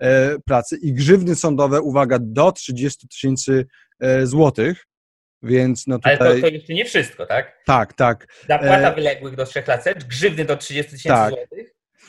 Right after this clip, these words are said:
Speaker 1: No i pracownicy tymczasowi będą mogli, y, jeżeli, y, by się powołali na bycie traktowanymi nierówno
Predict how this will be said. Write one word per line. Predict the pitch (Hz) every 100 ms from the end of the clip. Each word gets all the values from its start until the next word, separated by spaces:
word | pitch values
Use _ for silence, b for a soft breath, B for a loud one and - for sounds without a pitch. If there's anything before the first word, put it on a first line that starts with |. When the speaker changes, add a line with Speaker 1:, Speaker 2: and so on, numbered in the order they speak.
| b -
Speaker 1:
No |
i | 156
pracownicy | 147 165 165 190 180 170
tymczasowi | - 180 165 165 165 147
będą | 135 220 214
mogli, | 175 139 123 160 202 -
y, | 147 139 -
jeżeli, | 175 156 147 180 165 123 -
y, | 143 151 143
by | 127 131
się | 156 151
powołali | - 151 151 151 160
na | 156 135
bycie | 135 139
traktowanymi | - 156 - 156 151 156 151
nierówno | 143 139 139 196 190 139 117